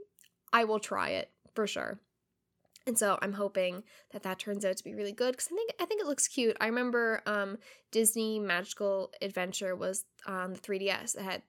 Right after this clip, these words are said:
there was a sequel as well, Disney Magical Adventure two. And those games are really cute on the three D S. They had a similar vibe. I think they were more targeted at kids, whereas this one seems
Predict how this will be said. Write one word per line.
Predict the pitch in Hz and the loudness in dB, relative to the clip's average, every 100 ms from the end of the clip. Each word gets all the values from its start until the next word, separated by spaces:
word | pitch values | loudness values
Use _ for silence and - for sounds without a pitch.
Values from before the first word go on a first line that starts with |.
| _ | _
there | - | -4
was | 196 - | -2 -2
a | - | 2
sequel | - 254 202 | 2 2 0
as | 180 196 | -2 -2
well, | 170 107 - | -4 -4 0
Disney | 220 208 208 | 2 4 2
Magical | 196 - 202 | -2 -4 -4
Adventure | 180 - - | -4 -6 -8
two. | 226 196 - - - - - | -6 -6 -10 -20 -20 -18 -2
And | 208 202 | 0 2
those | 233 - | 0 0
games | 220 214 | -2 -2
are | 202 | -4
really | 180 180 | -4 -6
cute | - 220 | -4 -4
on | - | -2
the | 190 | -6
three | - 196 | -4 -2
D | 190 | 2
S. | 190 | 2
They | 220 277 | 2 2
had | 320 | 4
a | 392 | 4
similar | - 226 214 226 | 4 4 4 0
vibe. | 220 190 196 247 262 - | 2 4 4 2 -2 -4
I | |
think | 208 233 226 | 0 0 2
they | 208 | 0
were | 196 196 190 190 | 2 4 6 4
more | 190 185 175 | 2 -2 -2
targeted | - 185 170 190 | -2 -2 -2 -4
at | 185 | -4
kids, | - 269 262 254 | 0 2 2 0
whereas | 208 202 | 2 2
this | 202 208 - | 2 2 2
one | 196 196 | 0 0
seems | - 202 185 180 | 0 0 0 0